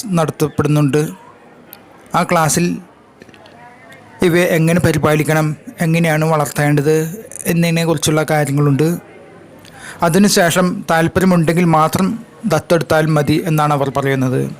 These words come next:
ചിലർ ദത്തെടുത്തതിന് ശേഷം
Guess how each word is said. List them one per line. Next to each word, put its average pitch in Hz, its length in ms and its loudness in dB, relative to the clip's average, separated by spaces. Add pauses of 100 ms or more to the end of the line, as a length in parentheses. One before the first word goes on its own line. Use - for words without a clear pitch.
(2500)
ചിലർ 202 260 2 (280)
ദത്തെടുത്തതിന് 185 600 2
ശേഷം 180 240 0